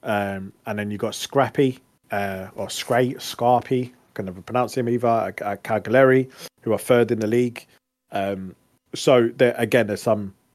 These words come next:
famous, famous players there. You got Dan Pe-,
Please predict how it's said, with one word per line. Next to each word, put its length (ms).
famous, 600
famous 320
players 360
there. 260
You 120
got 300
Dan 220
Pe-, 100